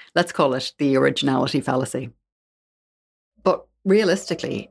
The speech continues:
every idea, no matter how progressive, is dependent on building blocks of some kind.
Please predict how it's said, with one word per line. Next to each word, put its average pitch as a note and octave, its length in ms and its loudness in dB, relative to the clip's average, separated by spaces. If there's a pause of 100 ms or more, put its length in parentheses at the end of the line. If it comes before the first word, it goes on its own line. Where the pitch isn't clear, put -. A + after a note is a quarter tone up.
every G3 280 2
idea, D3 340 0
no C#3 100 -2
matter D3 240 0
how F3+ 180 2
progressive, D3+ 720 -2
is - 100 -6
dependent C#3+ 540 -2
on C#3 220 0
building C3+ 440 0
blocks B2 320 -6
of B2+ 80 -14
some C3 200 -2
kind. A#2 380 -6